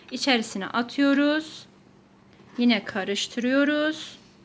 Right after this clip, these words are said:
Bir taşım daha kaynatmaya bırakıyoruz. İsterseniz içerisine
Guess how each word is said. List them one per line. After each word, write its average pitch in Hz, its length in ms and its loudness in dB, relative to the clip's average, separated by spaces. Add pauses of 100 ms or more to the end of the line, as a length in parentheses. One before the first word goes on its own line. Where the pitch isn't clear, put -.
(760)
Bir 403 100 2
taşım 254 420 4
daha 226 260 2
kaynatmaya 214 720 -2
bırakıyoruz. 196 720 -2 (680)
İsterseniz 262 680 2
içerisine 233 800 -2